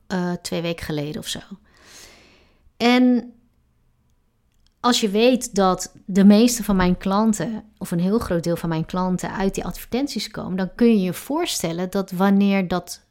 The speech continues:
eh, stokt, hè, wanneer er dus geen nieuwe mensen meer op mijn pad komen, omdat die advertenties niet goed lopen,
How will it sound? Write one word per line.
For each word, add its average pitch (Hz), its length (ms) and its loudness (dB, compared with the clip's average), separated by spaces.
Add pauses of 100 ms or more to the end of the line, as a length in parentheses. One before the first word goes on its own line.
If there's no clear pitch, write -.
(340)
eh, 175 140 -10
stokt, - 800 -4 (640)
hè, 220 160 -2
wanneer 185 320 0
er 175 80 -4
dus 175 140 -4
geen 208 720 0
nieuwe 233 280 4
mensen 202 460 0
meer 175 140 -4
op - 100 -12
mijn 170 240 -6
pad 294 240 -10
komen, 160 380 -2
omdat 170 240 -4
die - 100 -10
advertenties 269 640 -6
niet 165 160 -4
goed - 200 -14
lopen, 160 540 -6